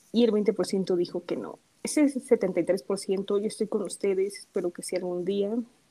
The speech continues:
pero que no se tarden, <laughs> porque ya van dos veces y yo no veo ningún milagro, pero bueno, este, esperaremos bien con ese día. Ya más adelante diremos más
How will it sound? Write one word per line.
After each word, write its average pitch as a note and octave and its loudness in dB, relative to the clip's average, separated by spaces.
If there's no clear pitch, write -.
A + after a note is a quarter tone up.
pero D#3 -2
que E3+ 0
no F#3 -2
se D#3+ -6
tarden, F#3 0
<laughs> - -2
porque G#3+ 4
ya F#3+ 4
van F#3+ 2
dos G3 -2
veces F#3+ 2
y F#3+ -4
yo F#3+ 0
no F#3+ -2
veo F#3 2
ningún F#3+ -6
milagro, G3 -4
pero F3 -6
bueno, G#3 -4
este, F#3 -2
esperaremos F#3 -4
bien F3 -4
con F3 -4
ese D#3 -4
día. C4 2
Ya G#4+ -2
más G#4 0
adelante G3+ 2
diremos F3 -2
más F3 -12